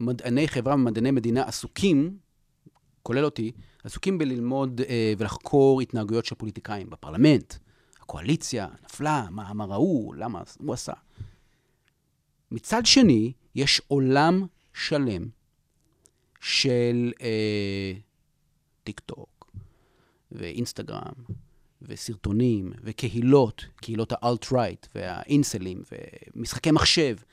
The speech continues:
שאנחנו לחלוטין לא מבינים מה קורה בהם. ודיברנו על זה מקודם. הדור הצעיר, דור העתיד,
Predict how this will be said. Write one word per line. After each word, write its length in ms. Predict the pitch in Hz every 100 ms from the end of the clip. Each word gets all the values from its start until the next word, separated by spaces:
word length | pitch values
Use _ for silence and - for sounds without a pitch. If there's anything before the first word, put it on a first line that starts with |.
| _ _ _
שאנחנו 380 | - 131 - 139
לחלוטין 800 | 117 135 131 - - 233 208 113 104 _ _ _ _ _ -
לא 500 | 110 120 139 165 190 -
מבינים 720 | 120 123 107 117 117 123 139 143 _ _
מה 140 | - 110
קורה 260 | - 110
בהם. 240 | 98 80 - _ _ _ _ _ _ _ _ _ _ _ _ _ -
ודיברנו 1500 | 104 104 110 117 113 110 107 107 104 101 95 - 110 101 101
על 60 | 98
זה 80 |
מקודם. 340 | 185 403 349 262 - _ _ -
הדור 360 | 104 120 196
הצעיר, 380 | 240 226 135 113
דור 280 | 117 139 202
העתיד, 440 | 202 - 117 113